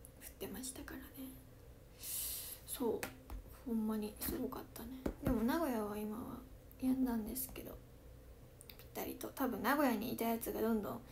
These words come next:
東へ東へ上がっていってるんでしょうね。だから今、関東とかがやばいかもしれないんですけど、こう上がっていってるから、多分その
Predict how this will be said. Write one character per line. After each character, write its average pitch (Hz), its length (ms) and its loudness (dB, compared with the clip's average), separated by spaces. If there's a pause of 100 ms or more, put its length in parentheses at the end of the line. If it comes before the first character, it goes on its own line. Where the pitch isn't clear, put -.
(260)
東 262 500 10
へ 262 80 8
東 254 400 4
へ 233 100 4
上 233 80 6
が 233 120 4
っ 226 40 0
て 226 240 2
い 220 60 8
っ 220 40 2
て 240 200 4
る 233 100 8
ん 196 80 4
で - 60 -4
し - 140 -2
ょ - 40 -8
う - 60 -6
ね。 185 120 -6
だ 226 100 2
か 220 100 0
ら - 80 0
今、 214 320 -2 (480)
関 226 260 6
東 190 200 4
と - 100 -2
か - 160 -2
が 175 180 -2 (460)
や 226 120 2
ば 220 140 0
い 220 80 2
か 208 120 -2
も 202 100 -4
し - 100 -6
れ 196 120 -6
な 208 100 -6
い - 40 -6
ん 226 120 -6
で 262 100 -4
す - 140 -6
け - 100 -8
ど、 - 60 -8 (300)
こ - 280 -2
う 214 60 0
上 214 60 0
が 214 80 0
っ 214 40 -4
て - 180 -10
い - 40 0
っ - 20 -4
て - 220 2
る 233 100 8
か - 140 0
ら、 208 160 -2
多 220 120 0
分 214 100 -6 (260)
そ - 160 -8
の 233 140 0